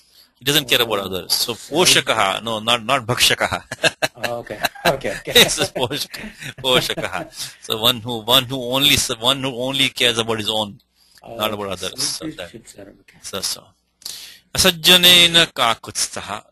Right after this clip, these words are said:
Speaker 1: prayuktam atha dushanam na chakshame shubhacharaha sadushanam vivatmanaha. So there's a bit of poetry coming over here.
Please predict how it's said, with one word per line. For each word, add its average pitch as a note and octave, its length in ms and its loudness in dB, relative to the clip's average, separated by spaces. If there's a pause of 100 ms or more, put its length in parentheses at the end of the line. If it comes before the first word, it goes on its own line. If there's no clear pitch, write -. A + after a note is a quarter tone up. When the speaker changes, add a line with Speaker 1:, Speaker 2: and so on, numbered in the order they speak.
(200)
Speaker 1:
prayuktam D#3 800 -2
atha C3+ 240 -4
dushanam G#2 800 -6 (640)
na F3 280 2 (680)
chakshame D#3 920 2
shubhacharaha G2+ 1120 -4 (400)
sadushanam E3+ 960 -2
vivatmanaha. G2 920 -4
So - 120 -14
there's D#3 120 -10
a D3+ 40 -8
bit D#3 100 -2
of C#3 160 -2
poetry B2+ 360 0
coming A2 280 -8
over G2+ 120 -8
here. G#2+ 300 -2